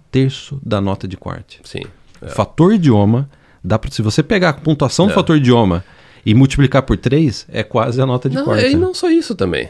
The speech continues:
Speaker 2: É você pegar também a questão do inglês, a facil-, é, é, isso vai te facilitar na adaptação, vai te facilitar conseguir emprego, você ir numa entrevista de emprego. Então, assim, é, é o básico do básico é você focar nessa parte do, né, é, da, do idioma.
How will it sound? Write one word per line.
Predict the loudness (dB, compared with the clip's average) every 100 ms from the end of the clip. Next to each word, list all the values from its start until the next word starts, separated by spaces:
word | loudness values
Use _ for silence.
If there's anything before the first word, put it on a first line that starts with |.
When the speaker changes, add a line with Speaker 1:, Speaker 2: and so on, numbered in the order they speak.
| -10
Speaker 2:
É | -10
você | -10 -8 -8
pegar | -4 -2 0 -2
também | -2 -2 0
a | -2
questão | -4 -6 -4 -4
do |
inglês, | -4 -4 -6 -6
a | -8
facil-, | -10 -10 -10 -8
é, | -6 -6 -6 -12 -16 -14
é, | -12 -10
isso | -10 -10
vai | -10
te | -8
facilitar | -10 -8 -10 -8 -8 -6
na | -6
adaptação, | -4 -6 -8 -10 -6 -6
vai | -8
te | -12
facilitar | -14 -14 -14 -10 -10
conseguir | -10 -12 -10
emprego, | -10 -8 -6 -4 -6
você | -12 -12
ir | -10
numa | -8
entrevista | -10 -12 -12 -10
de | -10
emprego. | -8 -8 -10 -12 -20 _ -20 -18
Então, | -14 -12
assim, | -10 -10 -10 -12
é, | -16 -16 -18 -14
é | -10
o |
básico | -8 -4 -2 -2 -4 -4
do | -4
básico | 0 -2 -2 -6 -6
é | -6
você | -6 -10 -4 -4
focar | -4 -8 -6 -8
nessa | -6 -10
parte | -8 -10 -10 -10
do, | -8 -6 -4 -6 -8 -14 _ -12
né, | -10 -10 _ _ -16
é, | -12 -12 -14 -18 -20 -18 -14
da, | -12
do | -10 -8
idioma. | -6 -8 -8 -12